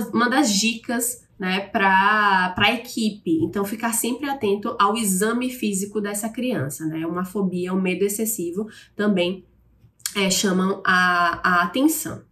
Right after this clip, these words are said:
As lesões, é, físicas, né, acabam sendo mais, mais fáceis, né? A criança que tem lesões, lacerações, traumatismos em região genital ou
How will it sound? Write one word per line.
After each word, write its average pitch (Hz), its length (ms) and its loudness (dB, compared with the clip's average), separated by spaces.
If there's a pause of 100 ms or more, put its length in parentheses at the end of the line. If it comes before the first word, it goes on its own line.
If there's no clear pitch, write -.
As 403 140 6
lesões, 254 760 4
é, 190 400 0
físicas, 262 600 0
né, 208 180 2
acabam 226 360 0
sendo 214 300 0
mais, 196 800 0 (380)
mais 185 440 2
fáceis, 202 420 2
né? 180 140 -2
A - 20 -8
criança 180 320 -4
que 190 80 -10
tem 190 200 0
lesões, 185 640 0
lacerações, 185 1120 -2
traumatismos 196 1000 0
em 180 120 -2
região 175 420 -2
genital 170 720 -2
ou 220 380 2